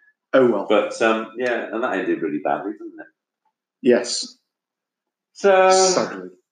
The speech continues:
Speaker 2: uh, what's gonna change? Bugger all's gonna change, I can tell you that
Speaker 1: Hmm.
Speaker 2: now. And when it's no longer the hot potato about assaults on police and everybody sadly will have moved on from the, the recent tragic death of, uh, Andrew Harper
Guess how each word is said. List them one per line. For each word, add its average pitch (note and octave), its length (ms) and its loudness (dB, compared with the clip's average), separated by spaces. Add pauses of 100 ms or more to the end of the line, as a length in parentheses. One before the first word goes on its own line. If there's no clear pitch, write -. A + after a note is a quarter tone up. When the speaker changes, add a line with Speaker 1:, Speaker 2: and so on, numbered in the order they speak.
(140)
Speaker 2:
uh, D3+ 460 0 (160)
what's G3 200 -2
gonna F#3 180 -2
change? F3 400 -2 (300)
Bugger F#2+ 340 2
all's D#2+ 160 -6
gonna D2 200 -10
change, D2+ 280 -10
I F2+ 80 -6
can D#2+ 120 -12
tell F#2+ 160 -8
you D#2 80 -6
that D2 140 -6
Speaker 1:
Hmm. D2+ 80 -2
Speaker 2:
now. C#2+ 280 -4
And G#2 140 0
when B2+ 120 2
it's B2 180 -2
no B2+ 160 4
longer A#2 220 4
the G#2+ 120 0
hot A#2 260 -2
potato E2+ 560 0 (100)
about E2+ 240 0
assaults - 320 -6
on E2 160 -6
police E2 460 -4
and E2 200 -10
everybody F2+ 440 -4
sadly E2 640 -4 (1080)
will F2+ 140 -2
have E2+ 120 -2
moved F2+ 400 0
on F2 320 0
from E2+ 260 -2
the, E2 320 0
the F2 80 2
recent E2 460 -2 (260)
tragic - 480 -4
death E2 280 0
of, D2+ 140 -4 (160)
uh, D2+ 200 0
Andrew D#2+ 380 -2
Harper D#2 540 -4